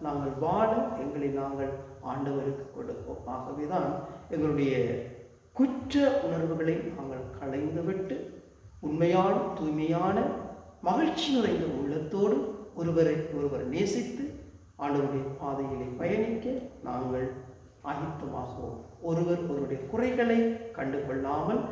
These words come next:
நிறைகளை கண்டு அவர்களை வாழ்த்தவும், அவர்களை போற்றவும், அவர்களோடு சேர்ந்து வாழவும் நாங்கள் நினைப்போடு செயல்படுவோம். அன்னை மரி மூலமாக நாங்கள் ஒவ்வொருவரும் ஒற்றுமையின் பிள்ளைகளாக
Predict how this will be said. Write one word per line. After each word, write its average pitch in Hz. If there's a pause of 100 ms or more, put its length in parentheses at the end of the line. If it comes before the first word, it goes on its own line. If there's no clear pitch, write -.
(160)
நிறைகளை 147
கண்டு 247 (340)
அவர்களை 139 (480)
வாழ்த்தவும், 220 (220)
அவர்களை 143 (240)
போற்றவும், 247 (280)
அவர்களோடு 160
சேர்ந்து 139
வாழவும் 160
நாங்கள் 127 (160)
நினைப்போடு 131
செயல்படுவோம். - (380)
அன்னை 147
மரி 131
மூலமாக 151 (280)
நாங்கள் 131
ஒவ்வொருவரும் 196 (500)
ஒற்றுமையின் 220
பிள்ளைகளாக 135